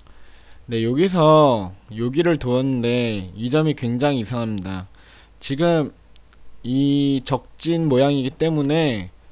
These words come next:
굳이 이쪽 안으로 들어갈 필요가 없습니다. 상대 적진 모양에서는 이제 가볍게, 가볍게 행마를 해서 빨리 중앙으로 탈출할 수 있게끔 바둑을 두어야 됩니다.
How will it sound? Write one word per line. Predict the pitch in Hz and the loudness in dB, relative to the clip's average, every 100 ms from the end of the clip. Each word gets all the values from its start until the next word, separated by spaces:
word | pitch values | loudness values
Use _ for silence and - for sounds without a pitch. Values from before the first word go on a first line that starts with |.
| - - - - - | -20 -20 -20 -20 -20
굳이 | - 170 220 202 | -10 -4 0 0
이쪽 | 147 180 165 - - - | 0 -2 -4 -6 -18 -4
안으로 | 131 151 165 151 151 156 127 104 92 110 - | 0 0 2 4 4 4 2 0 -8 -12 -6
들어갈 | 143 147 156 | 0 2 2
필요가 | 165 156 | 2 0
없습니다. | 127 - 113 101 104 98 92 - - - _ | -2 -4 -8 -6 -4 -6 -10 -16 -20 -20 _
상대 | - 196 202 208 196 | -8 -4 0 2 0
적진 | 156 135 - 151 156 | 0 -6 -6 -4 0
모양에서는 | 127 135 131 120 131 156 170 | 2 2 0 -2 -2 0 0
이제 | 127 117 | -2 -6
가볍게, | - - 135 156 - - 107 90 - - - - - - | -10 -8 -2 -2 -2 -6 -6 -6 -14 -20 -20 -20 -20 -12
가볍게 | - 131 156 151 - 175 185 | -6 0 0 -2 -2 0 2
행마를 | 185 175 170 160 170 | 0 -2 0 0 0
해서 | 180 - 143 147 147 110 95 - - - - - | -2 0 4 4 4 0 -6 -16 -18 -18 -20 -10
빨리 | 160 196 202 | -2 2 0
중앙으로 | - 139 151 160 151 147 147 | 0 0 2 4 2 2 2
탈출할 | 143 196 190 - 190 180 | 0 -4 -4 -6 -2 -4
수 | - 143 | -2 -6
있게끔 | 113 127 - 156 175 190 180 - | -4 -6 -4 0 0 -2 -8 -8
바둑을 | 127 123 127 | -6 -2 -4
두어야 | - 135 135 131 | -2 0 2 2
됩니다. | 117 104 98 98 | -2 -6 -6 -8